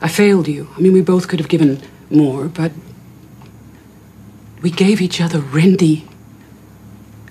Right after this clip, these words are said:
And that is the most breathtaking, the most generous of gifts.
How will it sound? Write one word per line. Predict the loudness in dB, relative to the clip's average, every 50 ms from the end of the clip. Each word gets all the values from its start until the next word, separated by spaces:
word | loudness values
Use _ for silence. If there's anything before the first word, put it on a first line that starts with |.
| -20 -20 -10 -6
And | -4 -4 -4 -4
that | -4 -4 -4 -4 -4
is | -4 -4 -4
the | -6 -4
most | 0 0 2 2 2 0 0 -4 -6 -8 -10 -14 -18 -20 -20 -20 -20 -20 -20 -20 -20 -20 -20 -6 -4
breathtaking, | -2 0 0 -2 -4 -8 -10 -10 -10 -10 -10 -12 -12 -12 -14 -16 -18 -20 -20 -20 -20 -20 -20 -20 -20 -20 -20 -14 -6
the | 0 2
most | 2 2 2 0 -4 -10 -16 -20 -12 -8
generous | -2 0 2 2 4 4 2 2 -2 -6 -8
of | -8 -10 -10 -8
gifts. | -10 -10 -12 -14 -14 -12 -10 -10 -10 -12